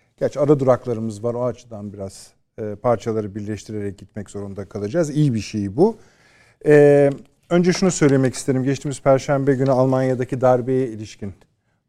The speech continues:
programımıza çok, e, olumlu tepkiler geldi. Çok çok teşekkür ediyoruz. E, böyle bir konuyu alıp başlı başına perde arkasında vererek işlediğimizde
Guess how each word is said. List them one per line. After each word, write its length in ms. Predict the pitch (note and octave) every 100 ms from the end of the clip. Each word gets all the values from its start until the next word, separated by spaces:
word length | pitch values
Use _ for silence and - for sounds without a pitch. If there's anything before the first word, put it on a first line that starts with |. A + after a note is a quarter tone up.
| -
programımıza 640 | B2+ A#2+ A#2+ A#2+ A#2 C3
çok, 400 | - B2+ - -
e, 340 | - A2+ -
olumlu 340 | C3 A#2+ A#2 A2+
tepkiler 440 | A#2 A2 B2 B2
geldi. 220 | A2 G2+
Çok 180 | G2 A2+
çok 160 | A#2 -
teşekkür 440 | A2+ - A2+ B2
ediyoruz. 580 | A2 F#2+ G#2 D#3 - - _ _ _ _ _ _
E, 380 | A#2+ A2+ A2 A2 G#2 - _ _
böyle 280 | C3 B2+ A2+
bir 40 |
konuyu 340 | A#2+ C3+ B2+ B2
alıp 220 | A#2+ A#2+
başlı 340 | A#2+ A2+ B2+
başına 340 | A2 A2+ B2+ A#2+
perde 300 | A#2+ A#2 A2+
arkasında 600 | A2+ - G#2+ B2 A#2 G#2+
vererek 340 | G#2+ G#2 G#2+
işlediğimizde 840 | A2 - G#2+ G#2+ G#2 G2+ G#2 D3+